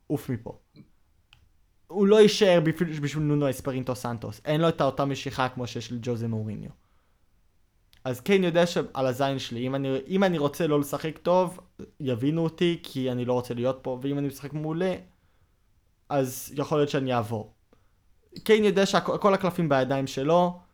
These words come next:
ומה שהוא ירצה זה מה שיקרה, אבל אני לא חושב שה-, ה-, כל המהלך הזה לטוטנהאם, אני לא חושב שזה ייגמר בטוב. אני חושב שזה ייגמר ב-, בלהבות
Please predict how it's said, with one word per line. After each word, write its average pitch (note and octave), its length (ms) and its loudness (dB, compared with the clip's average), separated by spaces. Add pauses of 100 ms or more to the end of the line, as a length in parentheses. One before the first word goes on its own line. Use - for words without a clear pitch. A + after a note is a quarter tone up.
(280)
ומה B2 1300 0
שהוא F3+ 200 -2
ירצה D#3+ 340 0
זה C#3 120 -4
מה C3+ 140 -2
שיקרה, C3 640 -4 (1080)
אבל C3+ 500 2
אני C#3 220 2
לא C#3+ 140 6
חושב D3 340 0
שה-, A2+ 560 0 (160)
ה-, A2 380 -2
כל D3+ 300 -2
המהלך B2+ 480 0
הזה D#3+ 280 0
לטוטנהאם, D#3 600 0
אני B2 200 0
לא B2+ 160 2
חושב C3+ 340 -4
שזה A#2 320 -4
ייגמר B2 420 -2
בטוב. A#2 460 -4 (200)
אני B2+ 160 -4
חושב C3 180 -6
שזה C3 280 -2
ייגמר C3 460 0
ב-, A#2 380 -2 (1400)
בלהבות B2 840 -4